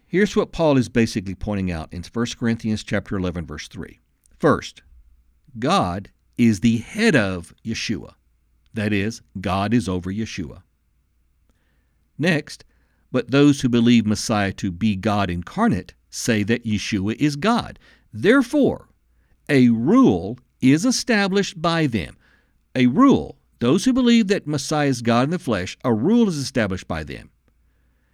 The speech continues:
And that rule is that the head and the one over whom is the head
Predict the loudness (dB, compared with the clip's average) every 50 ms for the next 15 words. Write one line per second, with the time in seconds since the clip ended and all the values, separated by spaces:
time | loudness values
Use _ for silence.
0 | _ -10 -8 -6 -4 -2 -2 -2 -2 0 0 2 4 4 4 4 4 2 2 -2
1 | -6 -12 -16 -18 -18 _ _ _ _ _ _ _ _ _ _ _ _ _ _ _
2 | _ _ _ _ _ _ _ _ -4 -2 -2 -2 -4 -6 _ _ _ _ _ _
3 | _ _ _ _ _ _ _ _ _ _ -20 -16 -4 0 2 2 2 0 -2 0
4 | 2 2 2 0 -2 -4 -8 -12 -14 _ _ _ _ _ _ _ _ _ _ 0
5 | 2 4 4 4 4 2 2 2 2 0 0 0 0 0 2 2 2 2 2 2
6 | 2 4 4 4 4 4 2 0 0 2 2 2 2 2 0 -2 -4 -6